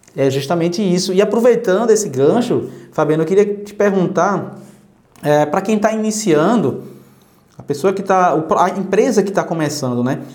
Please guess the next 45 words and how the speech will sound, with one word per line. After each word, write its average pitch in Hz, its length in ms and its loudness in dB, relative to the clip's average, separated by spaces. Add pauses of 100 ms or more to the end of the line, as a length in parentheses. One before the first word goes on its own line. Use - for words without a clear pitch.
(220)
Qual 233 220 2
seria 220 600 4
o, 190 280 -8
o 185 40 -8
primeiro 202 640 0
passo 185 600 -2 (180)
pra 160 100 -4
quem 214 180 -6
tá 208 120 -2
começando 165 500 -2
agora, 160 600 0 (340)
a 135 80 -6
empresa 165 300 0
que 165 80 -6
quer 190 200 -2
implantar 180 500 0
uma 160 120 0
área 156 120 2
de 156 80 -6
prevenção 143 320 -4
de 131 80 -8
perdas, 135 240 -4
que 139 100 -14
tá 156 100 -2
começando, 160 380 -6
qual 247 140 -6
seria 226 240 0
o 214 40 0
primeiro 208 380 2
passo? - 380 0
O 180 80 -8
que - 100 -12
você 240 160 -2
indicaria 208 640 0
com 202 100 -4
essa 202 140 -2
sua 202 140 -4
experiência 170 580 0
que - 80 -10
você 180 220 -4
viveu, 156 580 -4 (460)
né, 135 260 -2
nesses 139 420 -2
anos 143 240 0
aí? 131 380 -2